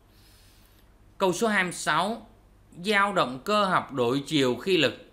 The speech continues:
tác dụng lên vật. Như thầy đã nói, dao động đổi chiều nó ở,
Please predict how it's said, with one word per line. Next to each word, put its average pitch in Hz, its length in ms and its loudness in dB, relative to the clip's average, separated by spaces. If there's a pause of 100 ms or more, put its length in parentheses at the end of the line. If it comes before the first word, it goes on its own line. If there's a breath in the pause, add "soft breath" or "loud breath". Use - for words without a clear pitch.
(140)
tác 214 220 -4
dụng 131 200 -4
lên 147 160 -2
vật. 127 160 2 (720)
Như 170 160 -2
thầy 165 160 0
đã 147 120 4
nói, 175 380 2 (180)
dao 165 260 4
động 143 260 4 (120)
đổi 131 280 2
chiều 135 520 4
nó 139 100 -4
ở, 123 500 4